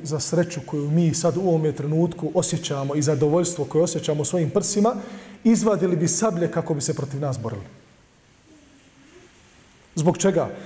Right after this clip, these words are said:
Zato što je Ibrahim el-Edhem osjetio slast imana. Zato što Ibrahim el-Edhem bio u skladu sa,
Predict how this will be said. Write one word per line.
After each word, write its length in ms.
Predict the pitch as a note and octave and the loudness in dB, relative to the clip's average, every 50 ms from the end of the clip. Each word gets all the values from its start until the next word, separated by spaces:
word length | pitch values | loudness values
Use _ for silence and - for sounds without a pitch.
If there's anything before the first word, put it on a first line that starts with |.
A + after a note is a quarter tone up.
| - - - | -12 -6 -2
Zato 400 | D3 D#3+ B3+ C4+ C4+ C4+ B3+ B3 | 0 2 2 2 2 2 2 2
što 220 | B3+ - A#3 A3 | 2 2 2 2
je 120 | G#3 G#3 | 4 2
Ibrahim 500 | G#3 A3 F3 F3+ F#3+ A3+ B3 B3+ A#3+ A#3 | 2 0 0 0 2 2 2 0 2 2
el-Edhem 400 | A3 G#3 G#3+ G#3+ F#3+ E3+ G#3 G3+ G3+ - - - - - - - - - - - - - - - - _ _ _ _ - - - - - - _ | 2 2 2 2 2 0 0 -2 -4 -8 -12 -16 -18 -20 -20 -20 -20 -20 -20 -20 -20 -20 -20 -20 -20 _ _ _ _ -20 -20 -20 -20 -20 -2 _
osjetio 440 | G#3 B3+ C4 - B3 A#3 A#3+ A3+ G#3 | 2 2 2 0 -2 0 0 0 0
slast 460 | G3+ - A#3 A3+ A3 G3 - - - | 2 2 2 2 2 2 0 0 0
imana. 400 | F#3 E3+ E3+ F3 F3 F3+ D#3+ B2+ - - - - - - - - _ _ _ _ _ _ _ - - - - _ _ | 2 2 4 4 4 2 0 -2 -4 -8 -12 -18 -20 -20 -20 -20 _ _ _ _ _ _ _ -20 -20 -20 -20 _ _
Zato 340 | - E3 B3 B3 B3+ A#3+ G3+ | 2 2 2 4 2 2 2
što 140 | - - G#3+ | 2 2 2
Ibrahim 340 | G3+ G3+ A3 B3 C4 A#3+ A3+ | 2 2 2 4 4 4 4
el-Edhem 480 | A3+ A#3 A#3 A3+ A3 F3+ A3 A3 G#3 A3 - - - - - - - - - - | 4 4 2 2 2 2 2 0 0 -2 -6 -10 -14 -16 -18 -20 -20 -20 -12 -6
bio 240 | E3 D3+ A3+ B3+ A#3+ | 0 2 4 6 6
u 80 | A3 G#3+ | 4 4
skladu 340 | - - - B3 B3 G#3+ F#3+ | 2 0 2 2 2 2 2
sa, 160 | - - | 2 0